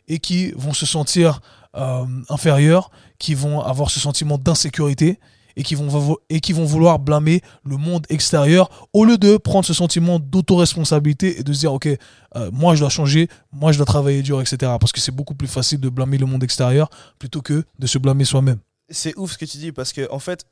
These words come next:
Speaker 2: pour moi, c'est un sentiment humain de se sentir mal quand il y a quelqu'un qui est meilleur que toi ou qu'il y a quelqu'un qui a ce que tu as. Voilà. Maintenant, je pense que c'est aussi notre devoir de lutter contre ça. Et pour vous dire une chose, euh, moi, personnellement, c'est une exigence que je me suis, euh,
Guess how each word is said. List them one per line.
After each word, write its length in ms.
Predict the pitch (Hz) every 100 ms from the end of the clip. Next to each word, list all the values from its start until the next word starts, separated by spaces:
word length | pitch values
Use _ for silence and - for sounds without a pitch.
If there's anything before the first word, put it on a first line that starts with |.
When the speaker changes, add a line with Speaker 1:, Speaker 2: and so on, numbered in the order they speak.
| -
Speaker 2:
pour 120 | 139
moi, 140 | 165
c'est 120 | -
un 60 | 143
sentiment 400 | 143 135 139 135
humain 220 | 147 156
de 100 | 143
se 80 | 131
sentir 300 | 135 - 135
mal 200 | 143 147
quand 120 | -
il 20 |
y 40 | 127
a 40 |
quelqu'un 300 | 123 127 143
qui 100 | -
est 60 | 123
meilleur 200 | 123 127
que 100 | 135
toi 260 | 143 143
ou 40 | 135
qu'il 160 | -
y 40 | 127
a 80 | 120
quelqu'un 340 | 135 123 139
qui 140 | -
a 60 | 120
ce 100 | -
que 80 | -
tu 200 | 131 131
as. 140 | 127 - _ _ _ _
Voilà. 260 | 120 131 - _ _ _
Maintenant, 320 | 127 127 170 175
je 80 |
pense 200 | - 180 -
que 180 | 143 127
c'est 140 | - 143
aussi 260 | 139 170
notre 260 | 156 135 135
devoir 440 | 139 135 151 160 _ _ _ -
de 80 |
lutter 260 | 127 131 143
contre 240 | - -
ça. 220 | 135 170 - _ _ _
Et 180 | 127 131
pour 160 | 127 135
vous 120 | 139
dire 180 | 139 147
une 100 | 143
chose, 360 | - 190 131 -
euh, 200 | 123 120
moi, 180 | 123 151
personnellement, 420 | 156 - 143 151 165
c'est 160 | -
une 120 | 131
exigence 400 | 131 127 135 156 -
que 100 | 131
je 80 |
me 80 | 123
suis, 320 | 123 - 123
euh, 240 | 127 123